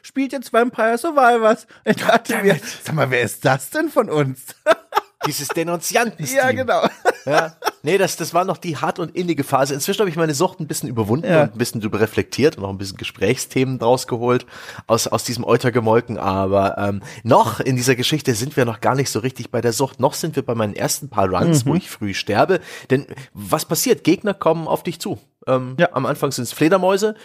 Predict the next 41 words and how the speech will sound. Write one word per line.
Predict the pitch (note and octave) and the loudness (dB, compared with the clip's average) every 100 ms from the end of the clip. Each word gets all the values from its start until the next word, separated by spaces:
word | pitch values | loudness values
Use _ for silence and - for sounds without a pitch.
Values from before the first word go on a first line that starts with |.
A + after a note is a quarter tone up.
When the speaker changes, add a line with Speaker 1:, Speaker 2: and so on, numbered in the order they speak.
| - | -8
Speaker 2:
dann | B2+ A#2+ | -6 -2
kommen | C#3+ | -2
vielleicht | C#3 B2+ | 2 0
Skelette | - A2 C3+ D3+ | 0 2 2 2
und | G#2+ G#2 | 0 2
Zombies | A#2 E3 E3+ E3+ | 0 0 -2 -2
dazu. | D#3+ - D#3+ D#3+ - - - | -2 -2 -6 -6 -10 -12 -2
Im | B2+ A2 | -2 0
Detail | A2+ G#2 D#3 | -4 0 2
betrachtet | G3+ - G#2+ G2 G2+ F#2 | 2 0 -2 -4 -8 -6
sehen | A2+ G#2+ | -6 -6
die | - | -8
auch | - - A2 | -10 -10 -8
scheiße | - - F#3 D#3+ - A2+ | -8 -8 -10 -6 -6 -6
aus. | - - - - _ _ _ - | -12 -12 -14 -16 _ _ _ -10
Das | A#2+ | -2
sind | - E3 | 0 2
so | - C3+ A2+ | 2 0 0
sechzehn | - D3+ E3+ - - C3 A2 | -2 0 0 -2 0 0 2
Bit | F3 G#3 - | 0 0 -8
Pixel | - E3+ - G3 | -2 -2 0 -2
Artworks, | - E3+ E3+ F#3 - - - - | 0 -4 -2 -4 -4 -16 -12 -4
die | B2+ | -2
nicht | F#3 - | 0 0
mal | D#3 - | 0 0
Animationen | C#3 B2 A2+ - D#3 G#3 E3+ G2+ | -2 0 -2 0 0 2 2 0
haben | G#2 | 0
so | G#2+ | -2
richtig, | A2 C#3 E3 | -2 -2 -2
sondern | - C3 B2 | 0 0 0
die | |
so | B2+ | 0
ein | C#3 | -2
bisschen | D3 C#3 A#2+ G2 | -2 -4 -2 -2
wackeln, | A#2 G#2 E2 C#3 C3+ | 2 0 0 -10 -6
als | A2 G#2+ | -2 0
würden | B2 C#3 | 2 2
sie | B2+ | 2
den | A#2 | 0
Twist | G2+ - C#3+ - | 0 0 0 0
machen. | G2 - F2 | -2 -4 -6